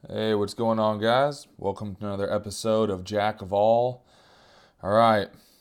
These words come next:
I had a heck of a week last week. I am sore as I'll get out. It's because I went on a guy's trip. Yes, indeed.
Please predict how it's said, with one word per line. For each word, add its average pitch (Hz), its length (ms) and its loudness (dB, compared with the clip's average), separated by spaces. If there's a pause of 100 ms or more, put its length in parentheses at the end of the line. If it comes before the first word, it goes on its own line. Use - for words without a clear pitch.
(260)
I 92 100 -12
had 104 220 -2
a 98 80 -2
heck 117 320 -2
of 110 100 -4
a 110 80 4
week 110 340 0
last 95 400 2
week. 95 320 -6
I 107 140 -4
am 101 160 -4
sore 120 1000 -2
as 95 200 -8
I'll 101 280 -2
get 98 200 -6
out. 92 500 -2 (720)
It's 90 100 -12
because 101 420 -4
I 92 100 0
went 107 680 -6 (680)
on 107 200 -2
a 143 80 -4
guy's 98 800 0
trip. 92 520 -8 (520)
Yes, 110 880 -4
indeed. 95 880 -4